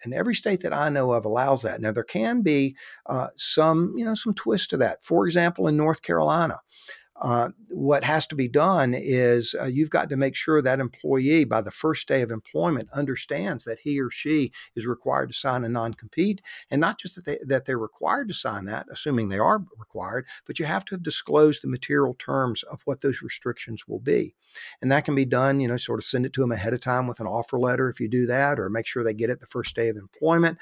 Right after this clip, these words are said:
make sure they understand that, et cetera. Uh, and, and the reason is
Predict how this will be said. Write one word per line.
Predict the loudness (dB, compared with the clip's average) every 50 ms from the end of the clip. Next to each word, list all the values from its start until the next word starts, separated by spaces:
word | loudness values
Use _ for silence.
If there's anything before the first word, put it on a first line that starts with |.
| -16 -20 _
make | -16 -10
sure | -6 -4 -4
they | -2 -2
understand | -4 -4 -4 -6 -4 -2 0 2 2 2 2 2 2
that, | 2 2 2 0 -2 -6 -14 -18 -16 -16 -12 -6
et | -4 -2 0
cetera. | 4 4 4 4 4 2 0 -4 -8 -12 _ -6
Uh, | -4 -4 -4 -4 -6 -6 -4
and, | -2 0 2 2 0 0 -4 -8 -18 -20 -20 _ _
and | 0 2 4 4
the | 4
reason | 4 4 4 4 4 2 2 4 4 4 4 4 2
is | 0 2 4 4 4 4 2 0 -4 -6